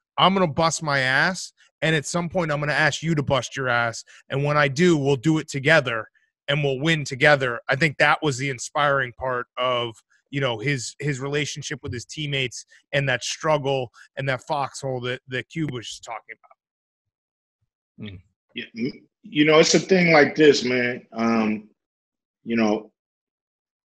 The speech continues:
Speaker 3: I'm very hard on my crew. Okay,
Speaker 2: Mm-hmm.
Speaker 3: everybody that work for me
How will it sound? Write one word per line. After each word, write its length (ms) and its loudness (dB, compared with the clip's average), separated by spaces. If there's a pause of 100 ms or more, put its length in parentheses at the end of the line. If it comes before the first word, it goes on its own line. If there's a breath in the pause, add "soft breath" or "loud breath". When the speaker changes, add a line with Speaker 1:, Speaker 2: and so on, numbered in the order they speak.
(140)
Speaker 3:
I'm 260 6
very 360 8
hard 320 6
on 120 0
my 140 0
crew. 460 -12 (680)
Okay, 120 -10
Speaker 2:
Mm-hmm. 220 -2
Speaker 3:
everybody 340 6
that 100 4
work 240 6
for 240 -2
me 300 -2